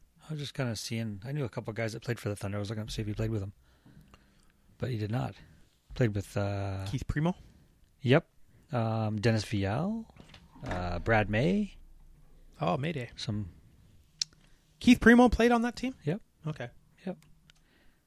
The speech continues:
Speaker 1: Some kinda recognizable names.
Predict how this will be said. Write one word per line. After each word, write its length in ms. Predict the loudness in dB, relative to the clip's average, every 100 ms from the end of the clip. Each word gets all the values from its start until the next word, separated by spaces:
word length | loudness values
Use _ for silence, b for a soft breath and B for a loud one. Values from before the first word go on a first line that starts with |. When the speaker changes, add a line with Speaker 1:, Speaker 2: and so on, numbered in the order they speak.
| _ _ _ -10
Speaker 1:
Some 220 | -6 -6
kinda 420 | -2 -2 0 -4 -12 _ -4
recognizable 600 | -4 -2 0 0 2 0
names. 360 | 0 -2 -4